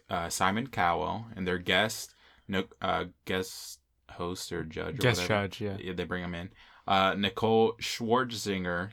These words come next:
Speaker 1: thought of this genius plan of throwing them together <laughs> into a group. Uh, Simon says that it's, he came up with the idea in, like, ten minutes. He's like, "I got the perfect solution around this."
Speaker 2: Simon's a genius.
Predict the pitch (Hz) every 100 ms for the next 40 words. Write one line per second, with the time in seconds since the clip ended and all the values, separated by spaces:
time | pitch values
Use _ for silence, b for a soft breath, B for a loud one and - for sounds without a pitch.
0 | - 95 101 95 98 92 - 104 98 104
1 | 104 - 87 85 82 82 - 87 82 85
2 | 82 - 85 82 - - - - _ -
3 | - 92 80 85 80 90 92 71 _ B
4 | B B B B B - 98 98 95 -
5 | 120 131 131 123 110 104 95 - _ _
6 | _ - 101 - - _ _ _ _ _
7 | _ 107 107 127 123 117 113 95 90 95
8 | 90 82 90 - 85 - - - - -
9 | 87 80 - - _ _ - 85 82 -
10 | - _ _ _ _ - 101 87 90 -
11 | - _ _ _ _ - 95 92 82 87
12 | 85 82 82 82 78 - - - 139 196
13 | 196 104 98 95 92 95